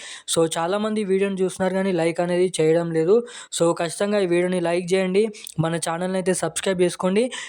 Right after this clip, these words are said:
ఇలాంటి న్యూస్ లేటెస్ట్ అప్డేట్స్ అనేది నేరుగా మీకే తొందరగా అందే విధంగా, ఆ, మనకైతే,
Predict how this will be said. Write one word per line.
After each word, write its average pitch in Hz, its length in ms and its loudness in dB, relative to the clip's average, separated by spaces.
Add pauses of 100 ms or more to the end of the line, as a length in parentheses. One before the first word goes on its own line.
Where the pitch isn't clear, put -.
(120)
ఇలాంటి 208 420 2
న్యూస్ 185 340 0
లేటెస్ట్ 185 400 2
అప్డేట్స్ 170 360 0
అనేది 180 380 0 (180)
నేరుగా 202 300 4
మీకే 180 400 -2
తొందరగా 180 460 0
అందే 170 220 -2
విధంగా, 175 460 0 (420)
ఆ, 165 160 2
మనకైతే, 170 580 2